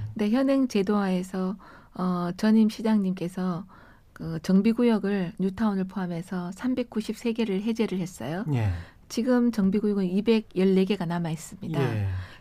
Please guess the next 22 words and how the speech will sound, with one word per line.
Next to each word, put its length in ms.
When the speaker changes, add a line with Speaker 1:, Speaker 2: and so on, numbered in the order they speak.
Speaker 1:
해제를 360
하면서, 760
어, 200
재건축을 440
굉장히, 640
아, 120
재개발을 540
규제를 380
하신 280
거죠. 400
Speaker 2:
음. 40
Speaker 1:
그래서 400
주택 380
공급이 380
이십오만 880
호가 180
공급될 580
주택이 440
공급을 420
못 220
됐습니다. 640
Speaker 2:
음. 180